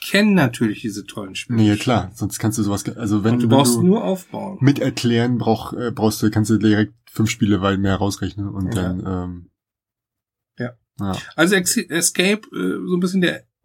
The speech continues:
Speaker 1: Exot unter den
Speaker 2: Mhm.
Speaker 1: Spielen, die ich hier vorstelle. Was ganz anderes, aber nichtsdestotrotz auch,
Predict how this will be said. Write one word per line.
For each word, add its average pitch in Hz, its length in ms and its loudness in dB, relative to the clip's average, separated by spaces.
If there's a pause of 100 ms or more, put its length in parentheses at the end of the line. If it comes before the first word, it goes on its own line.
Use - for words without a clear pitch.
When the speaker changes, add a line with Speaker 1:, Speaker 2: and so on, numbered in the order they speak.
(140)
Speaker 1:
Exot 240 680 0
unter 220 320 -2
den 202 120 4
Speaker 2:
Mhm. - 40 2
Speaker 1:
Spielen, 190 320 0
die 202 100 0
ich 175 80 -2
hier 220 120 -2
vorstelle. 185 720 -2
Was 143 160 -4
ganz 190 460 2 (120)
anderes, 175 680 0 (600)
aber 139 280 2
nichtsdestotrotz - 1300 -4
auch, 120 500 -8